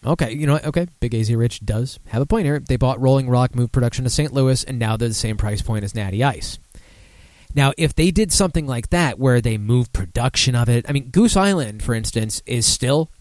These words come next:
based out of Chicago, and they're, you know, it,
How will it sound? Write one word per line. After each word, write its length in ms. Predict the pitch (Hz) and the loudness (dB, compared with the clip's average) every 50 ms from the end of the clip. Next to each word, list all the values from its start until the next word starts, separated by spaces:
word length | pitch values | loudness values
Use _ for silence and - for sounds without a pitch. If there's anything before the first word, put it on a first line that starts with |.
| - 107 - | -14 -8 -4
based 300 | 117 120 120 117 - 156 | 0 0 2 2 2 2
out 80 | 143 | 2
of 60 | 131 - | 2 0
Chicago, 720 | - 131 - 143 147 147 151 139 147 147 147 147 143 - - - - _ _ _ _ - _ _ - - - _ - | 0 0 2 2 4 4 4 4 4 4 4 4 2 0 -6 -20 -20 _ _ _ _ -20 _ _ -20 -20 -16 _ -4
and 400 | 147 139 131 131 127 123 127 - _ - 151 | -2 0 2 2 0 -2 -4 -8 _ -16 -16
they're, 580 | 139 120 - 147 139 135 131 131 127 131 131 - _ _ | -8 -2 0 2 2 4 4 2 2 0 -2 -4 _ _
you 100 | - 123 | -12 -12
know, 60 | 95 85 | -12 -12
it, 180 | 113 120 - | -14 -16 -16